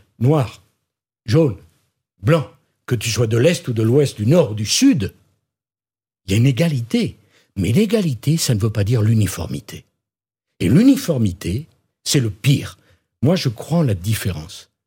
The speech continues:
Je crois en l'identité. Je crois moins en l'égalité, qui est bien souvent un mensonge.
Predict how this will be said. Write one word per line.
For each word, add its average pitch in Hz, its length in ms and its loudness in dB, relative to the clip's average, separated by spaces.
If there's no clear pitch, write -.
Je 110 120 -4
crois 143 220 -2
en 135 60 2
l'identité. 107 760 -2
Je - 160 -6
crois 104 240 -4
moins 110 340 0
en 98 80 -2
l'égalité, 95 580 0
qui - 120 -6
est 82 40 -2
bien 90 140 0
souvent 87 300 -4
un 78 40 -6
mensonge. - 540 -10